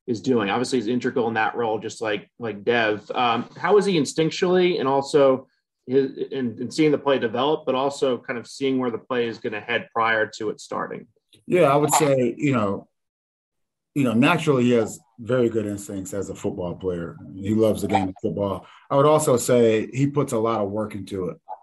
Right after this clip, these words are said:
Speaker 2: You know, he studies a lot of film. He's always asking me questions, you know, picking my brain. He puts a lot of work into knowing exactly what to expect, even though teams play us differently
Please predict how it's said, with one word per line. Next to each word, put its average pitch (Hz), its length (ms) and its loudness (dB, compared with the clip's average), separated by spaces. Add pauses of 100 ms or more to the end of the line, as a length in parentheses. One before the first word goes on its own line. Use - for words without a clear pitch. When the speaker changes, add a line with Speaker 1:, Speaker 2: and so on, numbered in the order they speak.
(140)
Speaker 2:
You 110 60 -4
know, 107 100 2
he 107 60 2
studies 113 460 2
a - 80 -4
lot 107 340 0
of 95 100 -4
film. 101 560 -6
He's 107 160 -4
always 110 360 2
asking 104 340 -2
me 104 100 0
questions, 98 720 -6
you - 80 -6
know, 90 80 -4
picking 104 320 -2
my 98 160 0
brain. 95 460 -2 (440)
He 143 120 2
puts 139 240 2
a 113 40 4
lot 113 320 4
of 101 100 0
work 107 260 2
into 98 600 -2 (520)
knowing 117 320 2
exactly 113 440 -2
what 110 240 2
to 113 80 -4
expect, 117 540 -2 (280)
even 147 220 4
though 131 140 4
teams 123 340 -2
play 120 240 0
us 104 120 -4
differently 113 400 -4